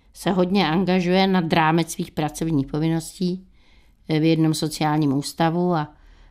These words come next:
tam velmi opečovává jednu stařenku. A ta jí za péči děkovala slovy: „Děvenko,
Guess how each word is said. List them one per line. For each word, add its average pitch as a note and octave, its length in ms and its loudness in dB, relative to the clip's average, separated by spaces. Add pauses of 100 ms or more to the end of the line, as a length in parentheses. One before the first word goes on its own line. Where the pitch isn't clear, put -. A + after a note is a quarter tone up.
(220)
tam D3 360 0 (180)
velmi E3 360 4
opečovává D#3 960 -2 (420)
jednu D#3 280 0
stařenku. C3+ 680 -6 (920)
A - 80 -6
ta - 140 0
jí E3 160 4
za E3 120 2
péči E3 600 2 (680)
děkovala D#3 500 0
slovy: D3 400 -4 (560)
„Děvenko, F#3 760 2